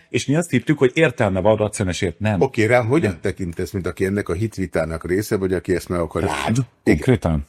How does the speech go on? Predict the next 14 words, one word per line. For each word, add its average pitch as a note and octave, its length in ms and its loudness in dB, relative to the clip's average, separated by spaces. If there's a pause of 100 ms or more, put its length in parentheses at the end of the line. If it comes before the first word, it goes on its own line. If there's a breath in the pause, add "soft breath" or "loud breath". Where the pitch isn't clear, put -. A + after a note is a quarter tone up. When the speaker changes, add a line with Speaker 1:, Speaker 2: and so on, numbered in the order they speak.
Speaker 1:
Szerintem A2+ 380 0
te C#3+ 120 0
nem. C#2+ 300 -2
Téged D#2 300 -6
ez, D2 100 -4 (120)
ez D#2+ 160 -6
a D#2+ 40 -6
hitvita, D#2 400 -6
ez D2 80 -4
nem C2+ 180 -6
érdekel. C2+ 580 -8 (600)
Nem D#2+ 180 0
hiszem, D#2 360 -6
szerintem. F#2 380 -6